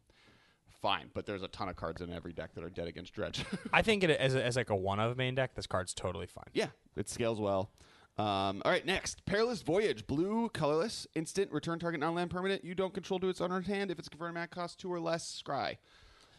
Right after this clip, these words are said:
Speaker 1: Uh, I've seen a lot of just, this is a sideboard card for Storm decks or just a, a different version of the bounce all permanents of the same name.
Speaker 2: Well,
Speaker 1: Uh,
Speaker 2: you mean Echoing Truth?
Speaker 1: Echoing Truth.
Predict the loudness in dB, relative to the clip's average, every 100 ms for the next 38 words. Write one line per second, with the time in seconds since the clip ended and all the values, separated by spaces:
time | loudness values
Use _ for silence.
0 | 2 4 4 2 4 6 6 4 0 -2
1 | -6 -8 -4 -2 0 2 4 2 2 4
2 | 4 2 -2 0 2 4 4 2 2 0
3 | 2 0 0 -6 -6 -6 -2 -2 -2 -6
4 | -6 -8 -6 -6 -4 -6 -4 -6 -2 0
5 | 0 -4 -8 -6 -4 -6 -4 -2 -2 -2
6 | 2 2 2 -2 -4 -4 -4 -8 -12 -10
7 | -10 -8 -8 -6 -4 -4 -6 -20 _ _
8 | _ _ _ _ _ _ _ 2 8 8
9 | 6 -2 -4 -2 -2 -6 -2 0 0 0
10 | -2 0 0 -2 -4 -6 -8